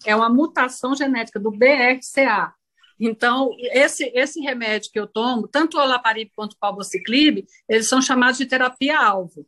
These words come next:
Por que que ele traz qualidade de vida e menos transtorno pra, pra vida da mulher? Porque ele vai nas células cancerígenas e não prejudica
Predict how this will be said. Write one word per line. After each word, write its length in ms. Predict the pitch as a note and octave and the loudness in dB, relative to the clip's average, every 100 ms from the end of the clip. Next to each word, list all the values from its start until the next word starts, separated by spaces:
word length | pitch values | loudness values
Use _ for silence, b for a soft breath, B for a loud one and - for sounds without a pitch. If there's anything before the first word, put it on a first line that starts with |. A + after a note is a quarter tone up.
| _ _ _ - | _ _ _ -6
Por 140 | C4 | -4
que 160 | C#4+ D4+ | 0 0
que 160 | D4+ | 2
ele 160 | C4+ B3 | 2 2
traz 500 | A#3+ A#3 A3 G#3 - | 0 0 2 0 -4
qualidade 520 | A#3 G#3+ G3+ G3+ F#3+ | -2 -2 0 -2 -2
de 100 | G3+ | -4
vida 260 | G#3 C#4 C4 | -2 -2 0
e 60 | |
menos 260 | B3 B3+ C4 | 0 0 -2
transtorno 600 | B3 A#3+ A#3 A#3 A3 G3+ | -2 -4 -2 0 2 0
pra, 260 | - G3+ F#3+ | -2 -2 0
pra 160 | G3 G3 | -2 -2
vida 280 | G3+ F#3 | -2 -4
da 100 | F#3+ | -4
mulher? 380 | G3 G3 F3 D#3+ | -2 2 2 2
Porque 220 | - G#3 A#3+ | -4 2 4
ele 220 | B3+ B3 | 4 2
vai 300 | A3+ A#3 C#4 | 4 4 4
nas 340 | C4+ C4+ - | 0 -4 -6
células 500 | - B3 D4+ D#4+ - | 0 0 0 -2 -6
cancerígenas 840 | D4+ D#4 D#4+ F4 C#4 B3+ A3+ G#3+ G3 | -6 -6 -4 -2 0 0 0 -2 0
e 80 | |
não 320 | A#3 A#3+ D4 E4 | 0 2 2 2
prejudica 680 | E4 D4+ C4+ C4+ C#4+ D4 | 0 0 -2 -2 -2 -4